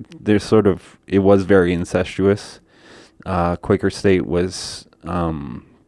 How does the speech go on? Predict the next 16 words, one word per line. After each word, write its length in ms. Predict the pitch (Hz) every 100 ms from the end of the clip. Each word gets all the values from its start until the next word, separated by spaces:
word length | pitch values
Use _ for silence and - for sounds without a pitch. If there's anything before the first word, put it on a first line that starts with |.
| _ _ _ _
Jeff 380 | - 107 - -
and 220 | 95 87
Dave 320 | 98 98 92
from 220 | - 90
A 160 | 76 98
K 600 | 92 95 87 92 98 95
A 40 |
and 240 | - 90 87
Jeff 240 | 92 -
Casey. 480 | - 95 - 117 113 - _ _ _ _ _ _ _ -
And 220 | - 107 92
then 180 | 90
Rebel 240 | 90 92 92
Young 160 | 90
Republican 580 | 85 - 92 87 95 85
was, 340 | 80 76 -